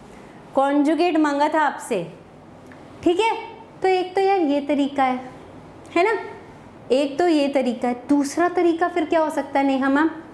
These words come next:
तो मैं मेथड टू के लिए ना मेथड टू करती हूँ।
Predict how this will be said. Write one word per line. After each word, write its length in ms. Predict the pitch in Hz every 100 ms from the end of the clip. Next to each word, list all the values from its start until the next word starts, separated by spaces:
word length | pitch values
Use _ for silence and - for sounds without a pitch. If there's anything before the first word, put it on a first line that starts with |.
| - - - - - - - - - - - - 311
तो 240 | 330 359
मैं 200 | 330 339
मेथड 520 | 311 277 285 392 -
टू 180 | 359 359
के 100 | 349
लिए 160 | 269 254
ना 80 | 311
मेथड 380 | 277 - 311 311
टू 100 | 285
करती 340 | 240 180 - 175
हूँ। 160 | 165